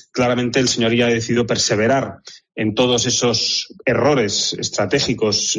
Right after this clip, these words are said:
eh, ideológicos que han convertido a Cataluña, pues, en una región que está en absoluta decadencia. Y lo peor de todo ello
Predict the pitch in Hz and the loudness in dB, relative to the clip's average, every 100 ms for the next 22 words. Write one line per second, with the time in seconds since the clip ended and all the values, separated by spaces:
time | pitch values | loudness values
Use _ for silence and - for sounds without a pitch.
0 | - 101 95 95 101 104 123 143 127 147 | -2 -2 0 0 2 2 2 2 2 2
1 | - - 107 104 117 107 98 110 110 107 | 0 -4 -4 -2 -2 -2 0 0 2 0
2 | 110 123 107 - 117 107 107 - 113 120 | 0 0 0 -2 0 -2 -4 -4 -4 -4
3 | - 107 107 - - - - 110 104 - | -4 -2 -2 -6 -10 -10 -2 0 0 2
4 | 120 127 104 95 87 87 85 - - - | 2 2 -2 -2 -4 -6 -8 -14 -18 -6
5 | 113 110 120 135 147 139 135 135 156 | 0 2 2 2 2 2 2 2 0